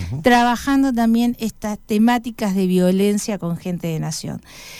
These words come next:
Speaker 2: Nosotros creemos que no solamente hay que difundir los derechos, sino también preparar a quienes están trabajando con niños y adolescentes,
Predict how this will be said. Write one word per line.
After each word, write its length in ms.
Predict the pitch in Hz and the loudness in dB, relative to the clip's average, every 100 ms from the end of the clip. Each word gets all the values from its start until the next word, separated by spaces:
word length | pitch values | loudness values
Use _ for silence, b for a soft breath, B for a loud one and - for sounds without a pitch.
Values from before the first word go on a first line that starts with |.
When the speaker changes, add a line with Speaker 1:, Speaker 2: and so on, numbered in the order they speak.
| B B - | B B 2
Speaker 2:
Nosotros 420 | 262 311 339 339 | 2 4 2 0
creemos 480 | - 262 220 196 190 | 0 2 4 4 0
que 180 | - 202 | -2 0
no 140 | 240 | 0
solamente 760 | 269 294 269 247 247 220 190 190 | 0 0 2 4 4 2 -2 -6
hay 140 | 196 202 | -6 -2
que 140 | 226 | 0
difundir 420 | 226 - 240 247 | -2 0 0 0
los 160 | 254 262 | -2 -2
derechos, 520 | 285 294 302 302 277 | -2 -4 -6 -6 -6
sino 260 | 262 262 254 | -2 0 0
también 560 | 277 269 277 311 311 | 0 0 -2 -4 -6
preparar 480 | 262 233 220 226 254 | -6 -4 -2 -2 -2
a 100 | 233 | -4
quienes 400 | - 240 233 220 | -2 -2 -2 -2
están 460 | 196 - 269 214 185 | -6 -2 0 0 -2
trabajando 640 | 175 165 165 185 185 180 | -2 -2 -2 0 0 0
con 240 | 175 170 | 0 2
niños 420 | 180 185 180 175 165 | 2 2 2 -2 -4
y 40 | |
adolescentes, 840 | 165 160 156 - 165 - - - | -4 -4 -8 -8 -10 -12 -16 -20